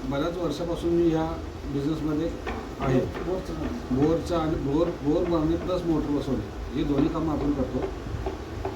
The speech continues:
Speaker 1: आणि त्यात, अ, जो काही मला अनुभव आला, तो अनुभव सांगण्याकरता मी आज तुमच्या सर्वांच्या समक्ष आहे, आलेलो आहे.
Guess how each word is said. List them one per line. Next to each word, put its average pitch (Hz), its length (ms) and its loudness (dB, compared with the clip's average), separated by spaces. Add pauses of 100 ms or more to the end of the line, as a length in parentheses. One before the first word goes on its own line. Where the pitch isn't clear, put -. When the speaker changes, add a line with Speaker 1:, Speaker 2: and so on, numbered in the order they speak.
Speaker 1:
आणि 156 420 4 (180)
त्यात, 180 320 -2
अ, 185 400 2 (100)
जो 175 60 -2
काही 180 240 0
मला 175 140 2
अनुभव 151 320 4
आला, 127 260 2 (920)
तो 190 40 2
अनुभव 165 360 4
सांगण्याकरता 156 520 2
मी 160 160 2
आज 156 120 0
तुमच्या 147 340 0
सर्वांच्या 131 420 0
समक्ष 135 320 -2
आहे, 120 220 0
आलेलो 120 300 2
आहे. - 100 -4